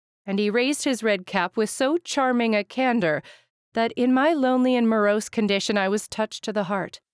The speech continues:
Silently, I extended my hand. He caught it with an air in which respect, sympathy, and entire friendliness were mingled.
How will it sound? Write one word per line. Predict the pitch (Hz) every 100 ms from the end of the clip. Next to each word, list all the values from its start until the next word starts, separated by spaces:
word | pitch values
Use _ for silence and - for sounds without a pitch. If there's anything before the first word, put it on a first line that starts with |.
| _ _ _ -
Silently, | - 240 220 185 170 180 170 _ _ -
I | 175
extended | 190 - - 202 190 170 180
my | 175
hand. | 170 180 156 160 _ _ _ _ _ _ _ _
He | - 220
caught | - 226
it | 226 -
with | 233 220
an | 208
air | - 196 196
in | 196 190
which | 190 185 -
respect, | 190 190 - 233 226 -
sympathy, | - - 247 220 233 226 220 214 _ _ -
and | 226 220
entire | 208 208 - 220 208 214
friendliness | 214 214 190 175 175 160 156 -
were | 165
mingled. | 170 156 151 143